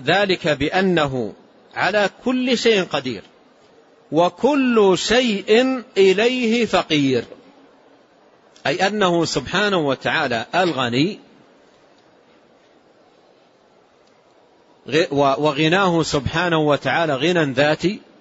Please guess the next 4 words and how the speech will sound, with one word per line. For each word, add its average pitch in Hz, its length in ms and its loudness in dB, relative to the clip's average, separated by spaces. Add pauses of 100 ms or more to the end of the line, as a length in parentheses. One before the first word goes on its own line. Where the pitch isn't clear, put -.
(1500)
غني 180 540 2
عن 139 260 -2
كل 240 400 0
مخلوقاته، 160 800 0